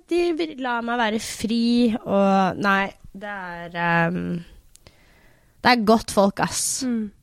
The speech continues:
Speaker 1: Det er
Speaker 2: Hvordan,
Speaker 1: s-
Speaker 2: eh, hvordan ble du kjent med Jan Thomas og sånn?
Speaker 1: Vet du hva, ehm, det var, jeg var, eh, arbeidsledig i
Speaker 2: Mm.
Speaker 1: nesten et år. Men med vilje også, fordi jeg bare fant ikke et sted jeg hadde lyst til å jobbe, og jeg var veldig sånn,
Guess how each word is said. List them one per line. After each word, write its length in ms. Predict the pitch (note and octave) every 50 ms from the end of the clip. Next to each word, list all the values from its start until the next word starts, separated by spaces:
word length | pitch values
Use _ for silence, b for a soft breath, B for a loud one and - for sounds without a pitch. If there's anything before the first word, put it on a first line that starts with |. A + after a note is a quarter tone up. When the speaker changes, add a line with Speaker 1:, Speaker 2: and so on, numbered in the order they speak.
| - - - - -
Speaker 1:
Det 60 | -
er 120 | C#4 C#4
Speaker 2:
Hvordan, 220 | B3 C4+ C#4+ D4+ E4 E4
Speaker 1:
s- 100 | E4+ E4+
Speaker 2:
eh, 280 | E4 E4 E4 E4 E4 D4 C#4
hvordan 240 | C#4 C4+ C4 C4+
ble 80 | C4 C4+
du 80 | C#4 F#4+
kjent 360 | - - C#4 A3 G#3 - -
med 100 | A3 G3+
Jan 100 | G3+ G#3
Thomas 280 | A3+ G#3+ G#3+ G#3+ G#3+ -
og 60 | A#3+
sånn? 240 | A#3+ D#4+ G#4+ b b b b b b b b b b b b b b b b b
Speaker 1:
Vet 120 | A#3 -
du 40 | B3+
hva, 360 | B3+ C4 C#4 C#4+ C#4+ C#4+ C4+ -
ehm, 840 | - B3 C4+ C4+ C4 C4 C4+ C4+ C4+ C4 C4 C4 C4 C4 C4 B3+ B3+ - _ _ -
det 240 | G#3 - A#3+ B3 A#3+ G#3+ F3+ E3+
var, 280 | G3+ F#3+ G3 G3+ G#3 -
jeg 420 | A3+ A3 A3 A3+ A#3 A#3+ A#3+ A#3 G3
var, 420 | F3+ F#3+ F#3 F#3 F#3+ G3+ G#3+ A3 A3+
eh, 540 | A3+ A3+ A#3 A3+ A3+ A3 G#3+ G#3+ G#3+ A3
arbeidsledig 760 | - G3+ F#3 D#3+ D3+ D3+ D3 - - - D3 C#3 C3 F3 G#3+ A#3 B B B B B
i 680 | D4 D4 C#4 G#3 G3+ G3 G3 G3 F#3+ F#3+ F#3+ F#3+ F#3+
Speaker 2:
Mm. 20 | F#3+
Speaker 1:
nesten 360 | G3+ F3 - - - - -
et 120 | D3 D3+ - - -
år. 340 | D3+ C#3+ C#3+ E3+ G#3 A3 G#3 - B B B B B B B B B B B
Men 380 | - A3 A3 A3+ A#3 A3+ - A3+
med 160 | A3+ A3 A3
vilje 360 | G#3+ A3 G3 E3+ D#3+ D#3 E3+ E3+
også, 240 | D3 - - G#3+ G3+
fordi 120 | - G#3
jeg 120 | G3 F#3+
bare 140 | F#3+ F#3 F#3
fant 540 | - - - - - - - D3 D3 - _
ikke 160 | - D3 - -
et 60 | D#3 -
sted 260 | - - D3 C#3+ D#3
jeg 80 | D3+
hadde 160 | D3 D3+ D#3+ E3
lyst 360 | E3 D#3+ D3 - - - -
til 100 | - D#3+
å 100 | E3+ E3
jobbe, 120 | E3 F3+
og 140 | F3 F3+ F3+
jeg 100 | F3+ F3
var 80 | F3 F3+
veldig 220 | F3+ F3+ E3 E3 E3
sånn, 220 | F3 F3 F3+ E3+